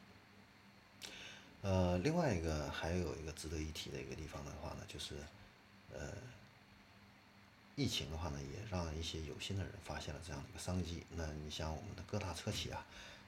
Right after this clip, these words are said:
也都推出了这样的一个健康汽车这方面的一个投放的一个计划，比如说吉利，是吧？那这个，呃，它就推出了这样的一个带有空-，净化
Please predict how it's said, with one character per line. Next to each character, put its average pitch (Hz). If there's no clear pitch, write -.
也 82
都 95
推 135
出 135
了 110
这 107
样 92
的 78
一 78
个 82
健 98
康 87
汽 82
车 82
这 78
方 78
面 73
的 71
一 -
个 76
投 76
放 95
的 76
一 69
个 73
计 -
划， -
比 76
如 76
说 -
吉 80
利， 98
是 -
吧？ -
那 98
这 85
个， 71
呃， 80
它 -
就 113
推 -
出 -
了 71
这 76
样 64
的 -
一 76
个 71
带 80
有 69
空-， 95
净 123
化 69